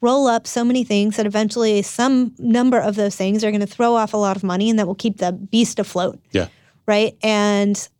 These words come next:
Speaker 1: that is a very practical way of thinking about WeWork that paints a future in which WeWork makes money. And, um, like, why not think about it that way? And, and, but more than that, it's not about WeWork. It's about,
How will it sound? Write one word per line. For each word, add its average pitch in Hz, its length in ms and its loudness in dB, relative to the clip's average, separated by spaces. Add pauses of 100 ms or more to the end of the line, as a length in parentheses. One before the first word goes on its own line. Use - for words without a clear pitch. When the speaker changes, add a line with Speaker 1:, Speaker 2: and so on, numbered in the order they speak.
(160)
Speaker 1:
that 240 260 0
is 277 120 2
a 247 60 2
very 233 200 2
practical 220 500 -2
way 208 180 2
of 190 80 -2
thinking 262 540 -2 (100)
about 220 460 0 (100)
WeWork 277 600 0
that 208 320 0 (140)
paints 220 340 0
a 214 40 -2
future 214 380 -4
in 208 220 2
which - 400 -4 (120)
WeWork 202 380 0 (480)
makes 208 240 -2
money. 196 460 0
And, 196 380 0
um, 190 480 0 (720)
like, 202 200 -8
why 202 140 2
not 226 240 0
think 196 120 -2
about 185 160 -4
it 185 100 -6
that 180 180 -2
way? - 340 -4 (480)
And, 294 260 2
and, 339 280 2
but 381 100 0
more 392 220 2
than 294 180 2
that, 196 180 0
it's - 140 -8
not 392 100 0
about 240 220 0
WeWork. 233 320 0
It's 226 140 -6
about, 294 440 2